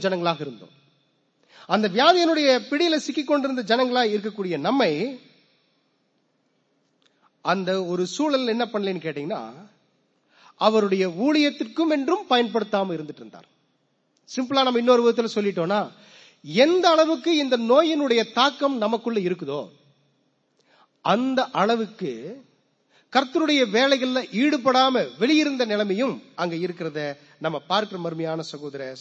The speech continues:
சகோதரிகளே, ஊழியத்திற்கு ஆத-, ஆகாதவர்களாய் நம்ம இருந்துட்டு இருந்தோம். காரணம் என்ன அப்படின்னா, நோய் நமக்குள் இருந்துச்சு.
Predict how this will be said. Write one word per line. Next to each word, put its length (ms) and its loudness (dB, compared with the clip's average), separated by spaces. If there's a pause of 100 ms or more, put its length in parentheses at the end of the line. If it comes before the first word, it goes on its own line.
சகோதரிகளே, 480 -10 (400)
ஊழியத்திற்கு 640 0 (100)
ஆத-, 300 2
ஆகாதவர்களாய் 720 -2
நம்ம 140 -8
இருந்துட்டு 320 -12
இருந்தோம். 260 -20
காரணம் 440 4
என்ன 180 0 (140)
அப்படின்னா, 420 -2 (1160)
நோய் 440 2 (280)
நமக்குள் 440 -8
இருந்துச்சு. 340 -18